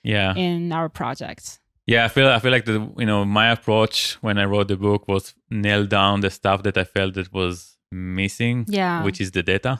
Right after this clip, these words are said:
Speaker 2: Mm-hmm.
Speaker 1: How you handle data.
Speaker 2: <laughs>
Speaker 1: How,
Speaker 2: Right.
Speaker 1: like, most of the time we're like, pe-,
Speaker 2: We don't
Speaker 1: people
Speaker 2: need data. <laughs> We just need a formula
Speaker 1: Yeah,
Speaker 2: in,
Speaker 1: people,
Speaker 2: in
Speaker 1: people
Speaker 2: school.
Speaker 1: think, people think that, you know, the data is there and, and
Speaker 2: Yeah.
Speaker 1: it's just coming clean. But most of
Speaker 2: Mm-hmm.
Speaker 1: the time, I feel like data, most data scientists will spend about getting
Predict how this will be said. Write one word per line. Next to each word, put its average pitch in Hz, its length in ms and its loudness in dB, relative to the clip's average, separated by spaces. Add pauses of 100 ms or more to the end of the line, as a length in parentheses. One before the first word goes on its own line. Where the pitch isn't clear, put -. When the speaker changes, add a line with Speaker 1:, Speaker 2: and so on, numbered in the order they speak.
(120)
Speaker 2:
Mm-hmm. 180 300 -6
Speaker 1:
How 98 120 2
you 104 160 4
handle 104 280 2
data. 95 500 4
Speaker 2:
<laughs> - 480 -2
Speaker 1:
How, 113 260 4
Speaker 2:
Right. 113 100 -2
Speaker 1:
like, 107 180 2
most 120 160 2
of 143 80 4
the 117 60 6
time 123 220 2
we're 110 120 2
like, 98 160 0 (580)
pe-, 113 160 0
Speaker 2:
We 254 100 6
don't 359 200 6
Speaker 1:
people 370 80 2
Speaker 2:
need 359 100 0 (120)
data. 247 180 6 (120)
<laughs> - 40 4
We 277 100 6
just 302 260 2
need 285 80 4
a 262 80 4
formula 262 460 4 (220)
Speaker 1:
Yeah, 139 240 6
Speaker 2:
in, 247 60 4
Speaker 1:
people, 160 220 6
Speaker 2:
in - 100 -2
Speaker 1:
people 220 200 8
Speaker 2:
school. 226 140 6
Speaker 1:
think, 156 360 2
people 151 200 2 (100)
think 135 160 2
that, 110 180 4 (180)
you 107 80 0
know, 98 100 0
the 95 180 2
data 131 220 2
is 95 140 -6
there 117 160 4 (100)
and, 98 100 0 (200)
and 95 220 0
Speaker 2:
Yeah. 180 300 0
Speaker 1:
it's 90 160 -4 (260)
just - 140 -2 (160)
coming 104 380 -2
clean. 110 280 0
But 98 200 2
most 98 180 2
of 139 60 4
Speaker 2:
Mm-hmm. 131 60 6
Speaker 1:
the 107 120 2
time, 113 120 2
I - 20 -2
feel 113 180 -2
like 98 160 -6
data, 104 200 2 (120)
most 107 160 -4
data 104 120 0
scientists 98 320 -6
will 95 200 -10
spend 101 180 -2 (100)
about 90 340 0 (160)
getting 123 280 -2